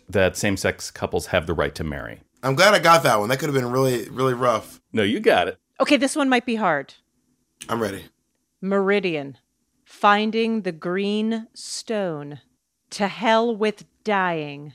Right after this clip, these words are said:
Speaker 3: The way forward is with a broken heart. Now is the time to open your heart.
Speaker 2: Is, I, this one is hard. I, are these, like, all qu-,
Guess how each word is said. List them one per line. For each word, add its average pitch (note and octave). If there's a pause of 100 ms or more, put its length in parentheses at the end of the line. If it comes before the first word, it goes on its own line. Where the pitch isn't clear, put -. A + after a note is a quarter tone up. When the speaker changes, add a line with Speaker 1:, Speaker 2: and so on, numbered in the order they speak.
(520)
Speaker 3:
The F#3
way G3
forward A3+ (340)
is -
with -
a E3+
broken F#3+
heart. D#3+ (440)
Now G#3
is F3+
the F#3
time D#3+
to -
open F3
your C3
heart. C#3 (920)
Speaker 2:
Is, E3
I, F3 (220)
this G#3+
one D3+
is C#3
hard. G#2
I, C#3 (300)
are C3+
these, E3+
like, D#3
all D3+
qu-, G#2+